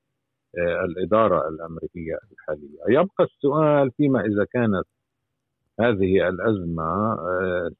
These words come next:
ستؤدي إلى أن تقوم الولايات المتحدة بممارسة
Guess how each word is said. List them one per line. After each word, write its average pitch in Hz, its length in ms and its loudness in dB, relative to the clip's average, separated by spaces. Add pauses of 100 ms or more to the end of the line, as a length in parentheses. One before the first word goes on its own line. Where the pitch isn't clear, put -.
ستؤدي 113 720 2
إلى 113 220 4
أن 104 120 2
تقوم 123 400 2
الولايات 95 480 2
المتحدة 92 460 -2
بممارسة 101 760 2